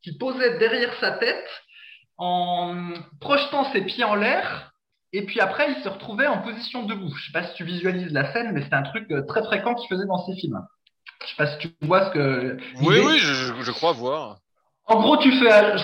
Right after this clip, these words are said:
Speaker 1: c'est quoi, tu fais un crunch inversé au sol, tu donnes de l'élan et après tu te retrouves debout.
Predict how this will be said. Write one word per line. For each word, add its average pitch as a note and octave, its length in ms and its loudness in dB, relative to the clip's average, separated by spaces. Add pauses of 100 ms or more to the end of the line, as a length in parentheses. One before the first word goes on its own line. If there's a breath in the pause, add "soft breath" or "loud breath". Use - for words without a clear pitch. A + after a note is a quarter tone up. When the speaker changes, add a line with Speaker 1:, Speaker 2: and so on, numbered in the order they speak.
(240)
Speaker 1:
c'est A3+ 100 -4
quoi, B3 140 6
tu - 160 0
fais - 80 2
un A3+ 80 6
crunch C#4 300 4
inversé A#3+ 360 4
au A3 140 6
sol, C4 360 6 (220)
tu G3 120 -2
donnes C4 220 4
de A#3 80 4
l'élan A3+ 520 4
et G3 560 2
après G#3+ 260 0
tu A3+ 140 -6
te - 40 -14
retrouves A3 360 -8
debout. F3 160 2